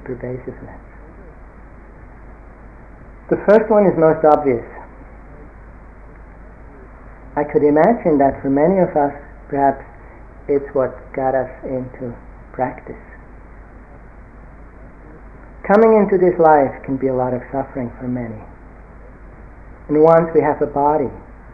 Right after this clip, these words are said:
it's bound to get sick. We get hungry, we get thirsty, we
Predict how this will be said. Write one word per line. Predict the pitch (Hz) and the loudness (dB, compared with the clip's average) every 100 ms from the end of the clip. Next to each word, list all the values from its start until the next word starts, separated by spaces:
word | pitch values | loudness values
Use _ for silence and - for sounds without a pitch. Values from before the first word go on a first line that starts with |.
| - - - | -20 -20 -8
it's | 139 139 139 - | -2 -2 -4 -6
bound | - 135 143 170 175 | -4 0 0 0 0
to | |
get | 165 160 - - | 2 2 0 2
sick. | 170 - - - - - - - - - - - - - | 2 2 -10 -18 -20 -18 -16 -16 -20 -20 -20 -20 -20 -12
We | 123 | -10
get | 113 110 | -10 -10
hungry, | - 156 165 165 160 | 0 2 4 6 4
we | 156 117 | 2 -4
get | - 101 - - - - - - - - - - - - | -12 -16 -18 -20 -20 -20 -20 -20 -20 -20 -20 -20 -20 0
thirsty, | 165 170 170 - 165 170 | 4 4 2 -4 -4 -4
we | 170 | -4